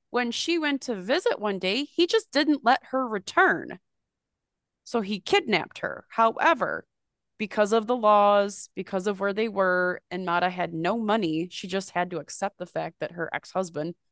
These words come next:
took her daughter. And he was a shitty person. But she believed he was a good dad. I don't know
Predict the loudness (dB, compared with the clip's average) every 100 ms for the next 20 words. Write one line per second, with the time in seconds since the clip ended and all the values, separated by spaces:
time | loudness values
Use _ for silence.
0 | _ _ 0 0 2 6 6 6 0 _
1 | _ _ _ _ _ -2 0 2 0 0
2 | 0 -2 -2 -2 -2 -2 -4 -2 -2 -2
3 | -6 _ _ _ _ _ _ _ _ _
4 | _ _ _ _ 0 2 2 0 0 -2
5 | -4 -6 -8 -8 -6 -6 -4 -6 -4 -6
6 | -4 -6 -10 _ _ _ _ _ _ _
7 | _ _ _ _ _ _ _ _ 0 4
8 | 4 2 2 2 0